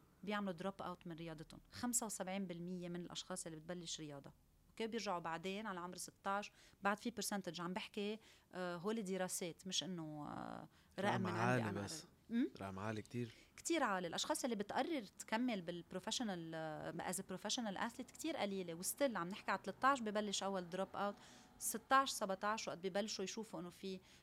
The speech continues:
Speaker 1: دول كارير، وإذا الرياضة بتفوت لهم مصاري ولا لا، إذا في سبورت ولا لا، بيرجع بيصير في دروب أوت، دروب أوت تاني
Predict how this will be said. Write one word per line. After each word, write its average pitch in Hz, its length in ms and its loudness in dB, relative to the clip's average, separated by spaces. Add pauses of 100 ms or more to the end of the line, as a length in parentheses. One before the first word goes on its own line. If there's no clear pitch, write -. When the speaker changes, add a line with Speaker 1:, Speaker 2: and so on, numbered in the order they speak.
Speaker 1:
دول 202 260 2
كارير، 214 480 0
وإذا 175 240 -2
الرياضة 180 300 -2
بتفوت 180 440 -4
لهم 180 100 -4
مصاري 180 400 -4
ولا 170 260 -4
لا، 208 380 0
إذا 175 180 0
في 196 160 -6
سبورت 190 460 -4
ولا 185 100 -2
لا، 214 180 0
بيرجع 240 240 -2
بيصير 220 220 -2
في 262 120 -4
دروب 220 280 -2
أوت، - 100 -2 (240)
دروب 165 340 -2
أوت 190 200 0
تاني 226 360 -2